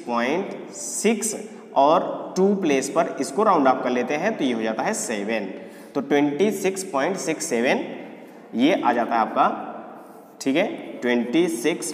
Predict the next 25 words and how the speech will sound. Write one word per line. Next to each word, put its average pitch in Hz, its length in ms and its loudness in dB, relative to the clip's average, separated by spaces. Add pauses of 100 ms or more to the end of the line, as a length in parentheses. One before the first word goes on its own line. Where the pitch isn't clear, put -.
(140)
पॉइंट 120 500 -2
सिक्स 160 320 0 (200)
सेवन 139 460 2 (400)
और 123 260 2
करंट 165 320 4
है। 185 160 2 (640)
ठीक 156 120 4
है, 196 120 4 (360)
तो 151 160 4
current 143 340 4
का 185 80 8
यहाँ 170 240 4
से 175 120 2
unit 175 180 4
क्या 196 120 6
मिलेगा? 135 360 4 (600)
कूलाम 139 520 6 (160)
per 139 200 8
second, 156 340 0 (380)
और 131 160 4
उसी 139 260 0
का 147 80 2
नाम 143 140 2
क्या 202 120 2
है? 160 200 -2